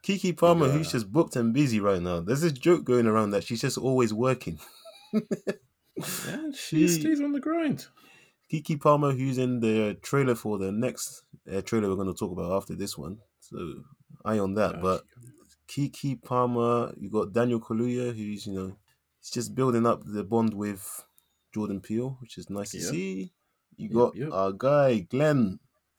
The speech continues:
Speaker 1: A K A Steven
Speaker 2: Glenn.
Speaker 1: Yeun.
Speaker 2: Steven Yeun in the cowboy hat.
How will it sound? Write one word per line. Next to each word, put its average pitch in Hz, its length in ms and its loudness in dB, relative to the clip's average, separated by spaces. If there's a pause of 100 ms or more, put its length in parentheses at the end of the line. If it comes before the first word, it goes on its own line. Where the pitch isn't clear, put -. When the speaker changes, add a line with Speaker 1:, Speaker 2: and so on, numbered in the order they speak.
Speaker 1:
A 113 160 -2
K 110 240 -2
A - 20 2
Steven 123 440 -2
Speaker 2:
Glenn. 131 80 0
Speaker 1:
Yeun. 117 320 0 (500)
Speaker 2:
Steven 98 380 -12
Yeun 110 560 -2 (420)
in 90 140 -12
the 71 80 -16
cowboy 127 540 4
hat. 90 260 -6